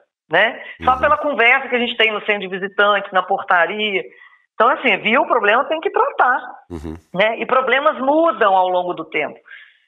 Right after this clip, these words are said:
Speaker 1: É, eu não tinha drone, agora eu tenho. Então, <laughs> a gente mudou. Olha, problema novo, drone.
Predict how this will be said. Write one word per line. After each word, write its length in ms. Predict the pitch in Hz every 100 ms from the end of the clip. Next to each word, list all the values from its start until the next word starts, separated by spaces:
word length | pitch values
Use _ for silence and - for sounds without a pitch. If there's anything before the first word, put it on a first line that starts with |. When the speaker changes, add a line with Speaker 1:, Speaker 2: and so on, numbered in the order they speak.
| _ -
Speaker 1:
É, 340 | 202 - -
eu 40 |
não 120 | 240 311
tinha 280 | - 370 427
drone, 360 | 302 277 254 175
agora 280 | 165 220
eu 120 | 285 -
tenho. 400 | 254 233 190 147
Então, 180 | - 202
<laughs> 0 |
a 40 |
gente 240 | 208 180 214
mudou. 320 | 262 339 269
Olha, 360 | 214 175 196 151
problema 540 | - 190 170 214 285
novo, 500 | 294 262 240 196 131
drone. 500 | 139 214 254 202 156